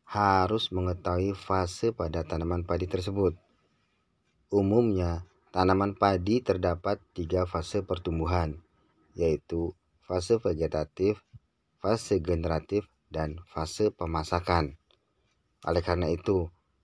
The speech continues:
petani padi yang sudah memiliki benih unggul atau benih padi yang siap disebar dan siap tanam harus mengetahui dan memahami karakteristik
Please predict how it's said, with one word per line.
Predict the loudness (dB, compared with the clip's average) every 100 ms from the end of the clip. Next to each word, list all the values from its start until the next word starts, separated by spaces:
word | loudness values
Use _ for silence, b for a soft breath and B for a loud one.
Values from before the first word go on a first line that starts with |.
| _ -10
petani | -2 0 0 0
padi | 0 0 -2 -6 -4 -2
yang | 0 0 -2
sudah | -6 -8 -4 -2 -2
memiliki | -2 -2 0 -2 -4 -6 -8
benih | -4 2 2 2
unggul | 0 0 4 4 4 0 b b b _
atau | -6 -6 -4 -4 -2 -4 -10 _
benih | -2 2 4 2 0 -6 _ -4
padi | 0 0 -2 -2 0
yang | -2 -4
siap | -8 -2 0 0
disebar | -4 -4 0 2 2 0
dan | 0 0
siap | -2 -2 0 0
tanam | -2 -2 -2 -2 -6 B B B B
harus | 0 2 4 2 0 -6 -6
mengetahui | -2 0 0 -2 2 2 2 2 0 -2 b b b -4
dan | 2 2
memahami | 2 0 0 0 0 0 0 -2
karakteristik | 0 0 0 -2 -4 -2 -2 -6 -2 -2